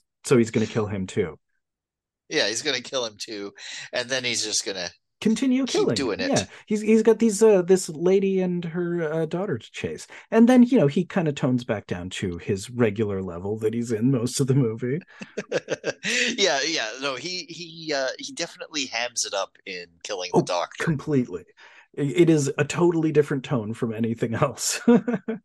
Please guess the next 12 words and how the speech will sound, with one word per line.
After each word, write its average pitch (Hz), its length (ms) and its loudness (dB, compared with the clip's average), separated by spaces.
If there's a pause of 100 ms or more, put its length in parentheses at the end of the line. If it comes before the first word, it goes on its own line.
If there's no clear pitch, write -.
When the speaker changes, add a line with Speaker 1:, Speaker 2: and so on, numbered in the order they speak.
(200)
Speaker 2:
<laughs> - 920 -6
Yeah, 101 260 0 (200)
it's 165 560 -4
cartoon, 135 800 -2
uh, 95 260 -4
Roy 95 220 -4
Morton 90 420 -8
here. 85 320 -6
Speaker 1:
It's, - 180 -14 (320)
it's 147 200 -2
so 165 200 0
weird. 131 400 4